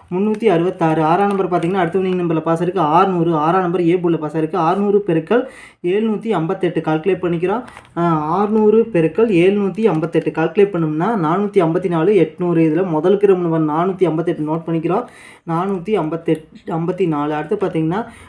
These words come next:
நூத்தி அறுபத்தெட்டு பெருக்கல் எழுநூத்தி ஐம்பத்தெட்டு கால்குலேட் பண்ணிக்கிறோம். நூத்தி அறுபத்தெட்டு பெருக்கல் எழுநூத்தி ஐம்பத்தெட்டு கால்குலேட் பண்ணோம்னா,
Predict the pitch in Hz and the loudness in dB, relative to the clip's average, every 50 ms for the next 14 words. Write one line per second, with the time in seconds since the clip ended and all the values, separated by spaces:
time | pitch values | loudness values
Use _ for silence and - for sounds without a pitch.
0 | - - 196 220 208 208 185 170 185 196 202 208 208 208 214 202 - 180 165 165 | -4 -2 -2 0 2 4 4 4 4 4 4 4 2 2 0 0 0 0 0 0
1 | 208 214 208 185 170 180 190 202 202 190 170 220 202 165 156 160 180 - 180 160 | 0 2 2 4 4 2 2 0 0 0 0 0 0 0 0 0 -2 -2 -2 -2
2 | 165 156 160 156 160 160 190 190 185 190 180 175 165 170 165 202 247 254 - - | -2 -2 -2 -2 -2 0 0 0 0 0 -2 -4 -2 -2 -2 -2 -2 -4 -8 -12
3 | _ - - - _ _ _ _ _ _ _ _ _ _ _ - 175 175 196 202 | _ -20 -20 -20 _ _ _ _ _ _ _ _ _ _ _ -12 -8 -6 -6 -4
4 | 196 214 202 175 156 165 180 202 196 - 175 170 165 - 202 196 202 170 156 156 | 0 2 2 2 2 2 0 0 0 0 -2 -2 2 4 4 4 4 2 0 0
5 | 156 - 214 262 - - - - - - - _ - 170 175 190 208 214 208 196 | 0 0 0 0 0 -4 -14 -20 -20 -20 -18 _ -2 0 2 2 2 2 0 -2
6 | 190 220 214 170 160 160 165 - 165 151 147 - 160 165 185 - 220 208 - 180 | 0 0 0 0 0 -2 -4 -4 -4 -4 -4 -4 -4 -4 -2 0 0 0 0 0
7 | 170 160 151 147 151 170 | -2 -2 -2 -4 -4 -6